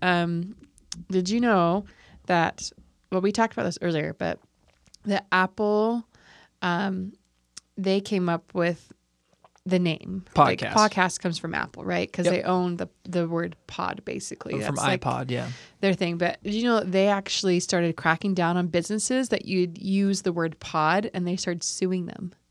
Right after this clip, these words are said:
Speaker 2: Really? Because
Speaker 1: Yeah,
Speaker 2: then it
Speaker 1: that
Speaker 2: was
Speaker 1: was back
Speaker 2: also,
Speaker 1: in two thousand four.
Speaker 2: it was also a big trend when people would use the word I in front of things.
Speaker 1: Yeah. But anyways, and then, it, like, in two thousand six, I think they were, like, peop-
Speaker 2: Giving up on it.
Speaker 1: Yeah. And they're like,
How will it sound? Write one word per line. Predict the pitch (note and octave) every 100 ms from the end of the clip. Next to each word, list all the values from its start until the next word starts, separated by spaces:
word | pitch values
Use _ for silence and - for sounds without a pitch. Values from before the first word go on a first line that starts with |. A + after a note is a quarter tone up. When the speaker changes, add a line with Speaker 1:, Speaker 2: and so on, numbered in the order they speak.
| _ _ _ _
Speaker 2:
Really? | C#3+ E3 G3+
Because | E3+ G#3
Speaker 1:
Yeah, |
Speaker 2:
then | F#3+
it | G3
Speaker 1:
that |
Speaker 2:
was | F#3+
Speaker 1:
was |
back | G#3+
Speaker 2:
also, | G#3 E3+
Speaker 1:
in |
two | G#3+
thousand | G#3+ F3+ F3
four. | - F3+ E3+
Speaker 2:
it |
was | D#3+
also | F#3+ F#3+
a |
big | E3+ D3+
trend | - E3
when | D#3
people | D#3+ D3
would | C3+
use | B2+ C#3 C3
the |
word | B2 A#2+
I | C3 C3 C3+
in | B2+
front | B2 A#2+
of | A#2
things. | A2+ F#2+ C3 - - - - - _
Speaker 1:
Yeah. | G3+ F#3+ E3 E3+ - - -
But | A3
anyways, | A3 F3+ E3+ -
and | F#3+ G3+
then, | G#3 G#3+ F#3+ F#3+ -
it, | - F3 -
like, | F3+ D#3+ D#3
in | F3
two | F#3
thousand | F#3 E3+ E3+
six, | D#3+ E3 D3+ - -
I | -
think | D#3+ E3
they | - D#3+
were, | D#3 D#3+
like, | D#3+ E3+ - -
peop- | F#3+ F#3+ _ -
Speaker 2:
Giving | A#2 A#2
up | A#2
on | A2
it. | A#2 B2+
Speaker 1:
Yeah. | F3+ - - D#3+ -
And | F3
they're | E3+
like, | E3 -